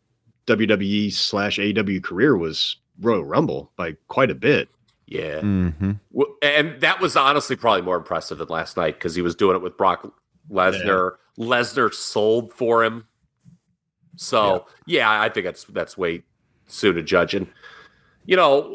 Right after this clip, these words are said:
Speaker 2: l-, let's, let's turn the corner to somebody that anybody, everybody should be able to dump on. This fucking Mark Madden.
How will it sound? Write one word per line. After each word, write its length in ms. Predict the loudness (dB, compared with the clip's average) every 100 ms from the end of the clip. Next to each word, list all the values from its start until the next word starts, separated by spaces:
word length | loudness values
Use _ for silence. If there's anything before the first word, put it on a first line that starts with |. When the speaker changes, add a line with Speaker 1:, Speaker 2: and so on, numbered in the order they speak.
| -14 -10
Speaker 2:
l-, 140 | -6 2
let's, 300 | 2 0 -2
let's 280 | -2 -2 -6
turn 260 | 2 2
the 60 | 2
corner 320 | 0 2 0
to 80 | -2
somebody 260 | -2 0 0
that 20 | 0
anybody, 420 | 0 -2 -4 -6 -16 _ _ _ -16 -4
everybody 540 | 0 0 0 -4 -6 -14 _
should 180 | -10 -4
be 60 | 0
able 120 | -2
to 80 | -2
dump 280 | -2 -2 -2
on. 120 | -6
This 180 | -8 -8
fucking 420 | -2 0 0 -2
Mark 320 | 0 0 0
Madden. 420 | -2 0 -2 -4